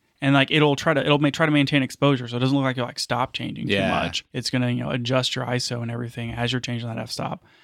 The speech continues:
Speaker 1: and then just deepen your depth of field so you can see both people.
Speaker 2: Mm-hmm. And you could imagine uses for that even for people that know what they're doing, because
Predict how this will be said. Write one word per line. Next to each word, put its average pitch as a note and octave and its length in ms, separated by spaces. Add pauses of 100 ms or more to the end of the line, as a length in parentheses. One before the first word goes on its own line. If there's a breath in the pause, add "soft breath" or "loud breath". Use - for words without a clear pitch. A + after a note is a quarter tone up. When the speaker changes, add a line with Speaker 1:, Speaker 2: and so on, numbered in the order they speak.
(200 soft breath)
Speaker 1:
and C3 100
then B2 80
just A#2+ 260
deepen C#3 380
your C3 80
depth B2 240
of B2 60
field D#3+ 320
so C#3 80
you C3+ 60
can C3 120
see C#3+ 220
both C3 240
people. - 340 (100)
Speaker 2:
Mm-hmm. G2 260 (120)
And C3 160
you D#3+ 60
could G#3 120
imagine B2+ 380
uses A2+ 320
for - 140
that A2 240
even A#2+ 280
for B2 120
people A2 380
that G2+ 200
know G2+ 100
what F#2+ 120
they're F#2 100
doing, F#2 380
because F2+ 360